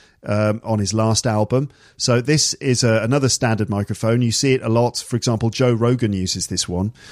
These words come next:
Um, I'm not using that one because I wanted to use just a, a microphone in my hand. I wanted a, a handheld mic. So that's why I've got the S M fifty-seven. This is fascinating, isn't it?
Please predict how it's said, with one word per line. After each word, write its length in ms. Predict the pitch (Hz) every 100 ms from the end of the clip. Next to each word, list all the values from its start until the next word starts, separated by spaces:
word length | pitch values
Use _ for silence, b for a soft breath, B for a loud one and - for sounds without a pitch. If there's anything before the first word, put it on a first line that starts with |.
| B B _
Um, 220 | 113 117 127
I'm 120 | 143
not 160 | 196
using 220 | 180 139 139
that 140 | 139
one 100 | 143
because 220 | 131 147
I 60 | 151
wanted 280 | 175 220 -
to 120 | 185
use 340 | 170 175 156
just 240 | - 165 -
a, 400 | 151 147 139 -
a 60 |
microphone 340 | 143 156 - 151
in 120 | 147
my 80 | 135
hand. 320 | 131 131 104
I 40 |
wanted 280 | 113 123 -
a, 260 | 113 113 107
a 20 |
handheld 560 | 101 143 123 107 110
mic. 360 | 107 107 113 - B B B
So 80 | -
that's 180 | 123 104
why 140 | 113
I've 80 | 104
got 180 | 117 107
the 160 | 107 104
S 160 | 101
M 220 | 98 90 B B
fifty-seven. 460 | 120 117 117 127 117
This 160 | 151
is 100 | 117
fascinating, 680 | - 175 185 - 107 90 117
isn't 180 | 131 123
it? 160 | 90